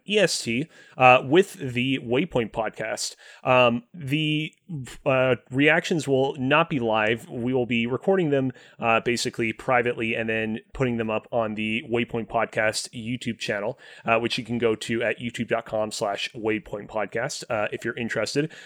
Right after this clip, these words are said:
Uh, it's gonna be a lot of fun. Devolver Digital traditionally does pretty zany, wacky, out there E three presentations, but they also make some pretty good games, uh, as we all know. And I'm looking forward to seeing what, what, uh,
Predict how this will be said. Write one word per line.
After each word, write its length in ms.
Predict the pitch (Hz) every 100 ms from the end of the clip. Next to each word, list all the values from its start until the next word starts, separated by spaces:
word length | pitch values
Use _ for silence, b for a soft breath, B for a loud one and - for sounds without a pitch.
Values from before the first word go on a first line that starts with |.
| B 131
Uh, 140 | 139
it's 160 | 202 190
gonna 160 | 226 196
be 100 | 190
a 60 |
lot 220 | 185 180
of 60 | 180
fun. 300 | 196 196 202 151
Devolver 400 | 135 151 175 165
Digital 500 | 160 156 165 156 151 - 143
traditionally 380 | 139 147 131
does 280 | 120 120 113
pretty 440 | - 143 131 123 b b 131
zany, 580 | 117 127 135 131 127 120
wacky, 720 | 127 131 117 120 113 120 113
out 200 | 123 117 -
there 240 | 113 107
E 140 | 131 123
three 200 | - 117
presentations, 720 | 123 - 113 117 113 123 113
but 240 | 123 117 b b
they 100 | 185
also 180 | 233 -
make 180 | 190 180
some 400 | - 156 151 147 -
pretty 260 | - 165 160
good 200 | 147 120
games, 520 | 127 117 151 190 - -
uh, 240 | 117 107
as 200 | 117 110
we 80 | 120
all 120 | 107
know. 360 | 107 107 127 - _
And 480 | 120 117 113 117 - b b
I'm 180 | - 123
looking 220 | 135 147
forward 320 | 127 131 127 -
to 320 | 123 120 123
seeing 380 | - 170 156 143
what, 260 | 127 - B B B B
what, 400 | 127 127 110 92
uh, 520 | 139 135 131 131 131